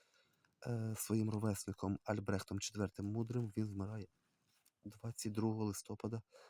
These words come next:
тисяча двісті тридцять дев'ятого року. Е, Жанна друга Бургундська вмирає у жовтні тисяча триста тридцятого року. У цей же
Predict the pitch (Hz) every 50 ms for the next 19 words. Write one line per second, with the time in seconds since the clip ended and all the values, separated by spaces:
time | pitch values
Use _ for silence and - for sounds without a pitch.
0 | - - - 117 110 - - 104 - 110 98 - - - - - 107 98 - 101
1 | 101 98 98 107 95 - - 92 98 104 98 98 - - - _ _ _ _ _
2 | _ _ - - - - - - - _ _ - - 113 113 110 107 104 95 -
3 | _ _ _ _ _ _ _ _ _ _ _ _ _ - - _ _ _ _ _
4 | _ _ _ _ _ - - _ - - 104 113 117 120 120 117 110 104 113 113
5 | 117 107 101 107 101 107 107 101 101 113 120 117 117 - - - 131 131 - -
6 | - - - - _ _ _ _ _ _ _ - - 110 107 107 113 117 120 117
7 | - - 110 101 107 113 113 110 - - 113 - - 117 113 - 117 - - -
8 | - 117 110 - - 107 107 101 - - 113 107 - 107 107 107 107 110 113 110
9 | - - 113 107 - - 107 107 104 107 101